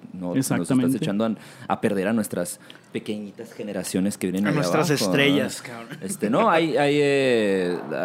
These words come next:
Speaker 1: hay, hay muchos que, que terminan lle-, llegando a educación básica y el hecho de que es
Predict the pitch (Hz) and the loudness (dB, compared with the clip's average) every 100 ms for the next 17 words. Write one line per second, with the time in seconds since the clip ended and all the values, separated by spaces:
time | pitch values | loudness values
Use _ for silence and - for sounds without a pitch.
0 | 80 113 113 110 117 120 123 127 - 104 | 2 2 2 2 2 2 2 0 2 2
1 | 92 90 - 107 - - 107 117 123 123 | 2 0 -2 -4 -2 0 4 4 4 4
2 | 110 113 101 107 101 101 113 113 101 90 | 4 2 2 2 2 2 2 2 0 0
3 | 95 95 98 - 110 110 110 127 - 135 | 0 -2 -2 -2 0 2 0 -2 0 0
4 | 135 113 87 82 - - 92 90 85 117 | 2 0 -2 -6 -10 -6 -4 -4 0 0
5 | 104 92 92 87 - - - - - 110 | 0 -2 -4 -8 -10 -20 -20 -20 -4 -2
6 | 117 | -2